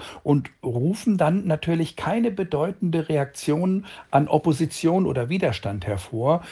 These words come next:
weil man akzeptiert es eben halt alles ein bisschen unterbewusst durch die Vorahnung, durch die Vorprogrammierung. Das ist eine ganz perfide Form dieses, dieser Globalisten,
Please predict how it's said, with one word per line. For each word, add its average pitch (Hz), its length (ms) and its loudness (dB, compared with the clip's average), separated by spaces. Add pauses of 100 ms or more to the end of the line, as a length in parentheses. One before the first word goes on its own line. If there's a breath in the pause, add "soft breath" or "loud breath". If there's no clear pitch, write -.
(160 loud breath)
weil 160 280 4
man 160 180 2
akzeptiert 170 640 0
es 151 120 0
eben 123 260 0
halt 123 240 0
alles 147 240 2
ein 139 160 2
bisschen 151 320 4
unterbewusst 165 800 2 (300 loud breath)
durch 151 320 6
die 147 120 0
Vorahnung, 170 840 2
durch 151 240 2
die 151 160 -2
Vorprogrammierung. 135 1080 0 (260 loud breath)
Das 135 140 2
ist 156 80 2
eine 156 200 4
ganz 156 380 2
perfide 185 760 0
Form 156 720 0 (340 loud breath)
dieses, 156 480 2
dieser 151 260 2
Globalisten, 143 1040 2